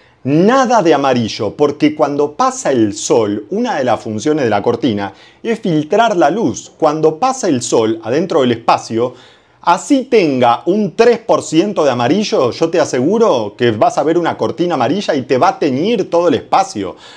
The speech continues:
de amarillo. O sea, ojo, en caso de que quieras eso, adelante, podés hacerlo. Yo no te sugiero una cortina que tenga nada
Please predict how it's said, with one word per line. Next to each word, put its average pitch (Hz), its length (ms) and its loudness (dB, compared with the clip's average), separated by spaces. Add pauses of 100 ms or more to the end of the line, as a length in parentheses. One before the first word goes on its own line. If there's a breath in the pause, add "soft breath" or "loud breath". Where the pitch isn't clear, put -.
(140)
de 110 80 -2
amarillo. 101 520 -2
O 175 160 2
sea, 95 240 -4
ojo, 107 420 0
en 117 140 -4
caso 202 260 0
de 117 80 -2
que 202 140 -4
quieras 143 300 0
eso, 196 200 -4
adelante, 104 380 -2
podés - 240 -4
hacerlo. 87 440 -4 (380 loud breath)
Yo 226 200 0
no 214 120 -6
te 135 140 -4
sugiero 185 640 -2
una 147 240 -4
cortina 143 500 -2
que - 80 -10
tenga 131 320 -2
nada 175 580 0